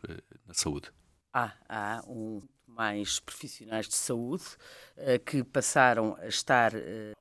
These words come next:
Speaker 2: ao serviço eh, da sociedade. Temos, eh, em setenta e quatro, nós tínhamos,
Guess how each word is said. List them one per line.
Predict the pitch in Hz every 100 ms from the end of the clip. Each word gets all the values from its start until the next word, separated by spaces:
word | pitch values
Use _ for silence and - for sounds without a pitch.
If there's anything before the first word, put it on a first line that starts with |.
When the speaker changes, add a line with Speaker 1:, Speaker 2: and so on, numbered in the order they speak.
| _
Speaker 2:
ao | -
serviço | - - 110 135 - - - _ _
eh, | 87 85 90
da | 110
sociedade. | - - 107 101 117 180 - - - - - -
Temos, | 139 127 113 - -
eh, | 127 120 117 117
em | 127 120
setenta | 117 - 135 131
e |
quatro, | - 131 120 -
nós | 123 113
tínhamos, | - 120 113 110 -